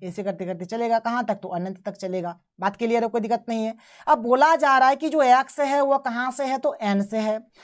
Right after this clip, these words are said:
मतलब एक्स जो है वो कहाँ पर बिलोंग कर रहा है? एन पे बिलोंग कर रहा है। मतलब एक्स का जो भी मान हम लोग लेंगे यहाँ पर, कहाँ से लेंगे? तो एन से लेंगे। मतलब बोल सकते हैं कि जो एक्स होगा वो क्या होगा? या तो एक होगा, या दो होगा, या तीन होगा, या चार होगा, या फिर इसी प्रकार से ये चलता रहेगा।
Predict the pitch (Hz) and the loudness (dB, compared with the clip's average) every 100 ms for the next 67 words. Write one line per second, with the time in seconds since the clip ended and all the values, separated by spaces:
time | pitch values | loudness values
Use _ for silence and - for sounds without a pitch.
0 | - 277 262 262 269 285 285 277 277 285 | -2 4 6 6 2 -4 2 4 4 4
1 | 285 240 262 269 233 262 277 269 262 269 | 2 -2 0 0 0 0 0 0 2 -2
2 | - 339 349 302 220 208 196 165 156 151 | 0 0 2 0 2 0 0 -4 -4 -6
3 | - - 269 285 320 - - 339 233 294 | -14 -4 4 6 4 0 0 0 4 6
4 | 359 294 285 311 277 277 247 240 240 226 | 6 4 2 0 -2 0 2 2 2 2
5 | 208 208 277 370 - _ - 233 285 302 | 2 2 2 2 -2 _ -6 -2 0 2
6 | 294 294 330 339 - 240 220 208 196 202 | 2 2 2 0 -2 -2 -2 -2 -2 0
7 | 185 139 - 262 208 233 302 294 294 277 | -2 -4 -8 -2 0 2 2 0 -6 -8
8 | 254 240 240 - 247 226 220 220 254 247 | 0 2 2 0 -2 4 4 2 2 2
9 | 247 233 202 196 208 226 233 233 202 175 | 4 2 2 0 -2 -2 -2 0 0 0
10 | 190 202 220 226 190 - 190 214 220 214 | -2 -2 0 0 0 -4 -8 -6 -2 -2
11 | 175 143 180 202 262 214 - - - 294 | -2 -4 -2 0 2 2 0 -8 -6 -4
12 | 277 262 220 214 208 277 277 160 143 131 | -4 -6 0 2 2 -4 -4 -6 -4 -8
13 | 131 135 131 | -8 -10 -12